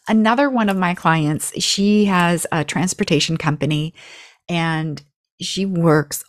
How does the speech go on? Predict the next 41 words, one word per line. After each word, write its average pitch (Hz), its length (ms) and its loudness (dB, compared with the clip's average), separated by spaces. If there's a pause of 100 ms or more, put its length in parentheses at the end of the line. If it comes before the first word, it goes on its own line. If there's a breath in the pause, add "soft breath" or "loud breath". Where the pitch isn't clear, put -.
a - 120 -10
lot, 78 260 0
a 85 60 -2
lot, - 200 2
a - 120 -6
lot. 50 340 0
So - 140 -8
through 202 200 0
this 196 120 0
process, 180 420 0
she - 160 -2
started 185 360 0
to 185 100 -2
create 180 260 -2
some 170 140 -4
more 185 120 -2
space 175 340 -2
for 175 120 -4
herself 170 400 0
to 165 80 -4
do 196 180 0
little 214 220 4
things 180 220 0
that - 120 -2
she - 180 -2
loved. 190 500 2 (380 loud breath)
And 220 240 4
she - 100 -2
was 202 140 0
also 202 400 2
able 196 240 4
to 202 180 0
make 185 220 2
connections 190 440 0
between, 175 460 -4 (240 soft breath)
"This 214 220 0
person 226 340 -2
does 202 200 2
this - 220 0
to 180 80 -2
me. 175 240 0